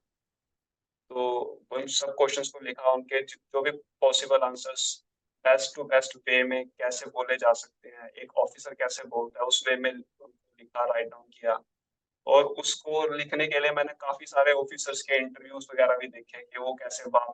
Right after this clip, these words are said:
करते हैं, अ, है ना, उनका way of conduct कैसा है। तो फिर वो चीजें देख के एक अलग ही अपने आप पर्सनैलिटी में भी थोड़ा चेंज आने लग जाता है।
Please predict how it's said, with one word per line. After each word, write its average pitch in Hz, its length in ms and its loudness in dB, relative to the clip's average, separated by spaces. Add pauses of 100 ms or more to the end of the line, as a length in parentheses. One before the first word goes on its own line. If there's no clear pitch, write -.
करते - 260 -20
हैं, 120 80 -6 (440)
अ, 117 300 -2
है 117 60 -14
ना, 139 100 -16
उनका 139 420 -12
way 123 360 0
of 127 60 2
conduct 127 420 -8
कैसा 117 320 0
है। 113 60 -14 (880)
तो - 120 -20
फिर 147 100 -6
वो 156 200 4
चीजें 156 320 -4
देख 147 260 4
के 147 180 4
एक - 180 -6
अलग 135 380 -10
ही 139 120 0
अपने 143 260 4
आप 135 80 -4
पर्सनैलिटी 131 600 -8
में 131 140 -4
भी 139 100 -10
थोड़ा 127 260 -14
चेंज 123 300 0
आने 120 140 2
लग 117 160 0
जाता 113 320 -6
है। 101 60 -14